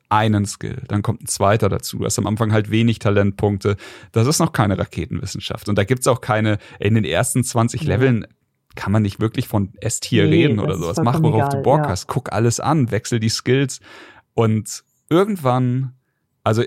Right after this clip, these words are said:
Speaker 1: man levelt bis Level hundert. Und ich würd jetzt fast sagen, für mich wär die Grenze wahrscheinlich so Level fünfzig, wo du an-, anfängst, wo das Paragon-Board nochmal dazukommt, was ja dann doch mal komplexer ist, dass du dir dann,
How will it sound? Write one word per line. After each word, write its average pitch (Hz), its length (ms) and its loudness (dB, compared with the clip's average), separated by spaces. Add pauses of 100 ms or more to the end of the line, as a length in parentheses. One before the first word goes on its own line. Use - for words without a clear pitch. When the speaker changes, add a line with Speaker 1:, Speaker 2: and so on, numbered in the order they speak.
Speaker 1:
man 123 180 2
levelt 139 260 0
bis 120 180 0
Level 113 300 0
hundert. 107 400 0
Und 107 80 0
ich 104 100 -6
würd 127 160 2
jetzt - 160 -6
fast 131 220 0
sagen, 123 220 2
für 123 100 -2
mich 113 220 0
wär 123 80 4
die 113 120 0
Grenze 135 440 -2
wahrscheinlich 117 500 0
so 107 140 0
Level 107 560 2 (140)
fünfzig, - 920 -4 (400)
wo 104 100 0
du 95 120 2
an-, 120 360 0
anfängst, 127 680 0
wo 101 100 -2
das 98 160 -2
Paragon-Board 135 640 0
nochmal 127 240 0
dazukommt, 117 540 -2
was 92 120 -6
ja - 80 -2
dann 90 140 0
doch - 180 -4
mal 120 100 0
komplexer 117 560 -2
ist, 117 220 -4 (380)
dass 101 180 -2
du 117 80 -2
dir 113 100 2
dann, 110 360 0